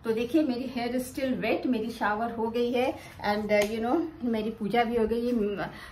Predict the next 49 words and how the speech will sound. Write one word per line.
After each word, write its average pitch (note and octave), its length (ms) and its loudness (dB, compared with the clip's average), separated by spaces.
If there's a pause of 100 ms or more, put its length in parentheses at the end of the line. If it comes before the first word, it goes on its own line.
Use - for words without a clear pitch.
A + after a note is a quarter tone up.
(140)
तो G#3 100 0
अभी A3 340 2
चलते A#3 380 4
हैं D4 280 2
kitchen C4+ 400 4 (580)
and, G#3 240 2
uh, G#3 380 4
there B3 280 2
I'm B3 140 2
going B3 220 2
to C4 60 2 (140)
have A#3 180 4 (120)
my A3 120 4 (260)
breakfast। C#4 760 2 (540)
और, G3+ 240 6 (140)
um, G3 800 4
आज G#3 280 -4
थोड़ी G#3+ 120 2
सी G#3+ 140 0
late G3+ 220 -2
भी G#3+ 120 0
हो G3+ 140 0
गई F#3+ 160 0
है G3+ 100 2
ना, G3+ 100 2
आज F#3+ 140 0
video F#3+ 200 2
बनाना G3 320 -2
था G#3+ 100 -4
तो, G#3+ 220 -2
you G#3+ 120 0
know, A3+ 160 -6 (240)
camera G#3+ 300 4
वगैरह G#3 260 2
set G#3 280 -4
करना G3+ 220 0
होता G3 280 -2
है F#3+ 100 -4
and G3 100 -2
all G3 120 -4
that। A#3+ 120 -4 (560)
तो G3+ 120 2
देखिए G3+ 340 0
आप G#3 120 -2
लोगों A3 160 0
से G#3+ 140 0
बात F#3 320 0
करते G#3 280 -2
करते, A3+ 440 0